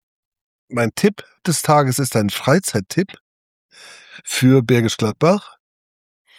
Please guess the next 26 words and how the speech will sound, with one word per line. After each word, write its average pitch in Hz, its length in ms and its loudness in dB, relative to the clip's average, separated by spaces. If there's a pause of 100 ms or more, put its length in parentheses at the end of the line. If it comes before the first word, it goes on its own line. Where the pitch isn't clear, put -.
(680)
Wie 147 120 0
viele 151 680 2 (340)
unserer 117 680 2
Hörer 131 540 4
und 113 140 -4
Hörerinnen 127 460 0
ja 117 120 -2
vielleicht 117 360 -6
wissen, 120 480 -2 (1160)
gab 117 180 0
es 127 140 -2
mal 131 180 4
eine 131 180 2
riesige 156 520 2
Fabrik 120 440 -2
in 107 140 0
Bergisch 98 320 -2
Gladbach, 82 480 -8
ne, 117 160 -2
die 120 80 -2
Firma 117 420 2
Zanders. 117 760 -2 (400)
Die 135 60 -12
Firma 156 280 2
Zanders 175 520 0
hat 147 200 -2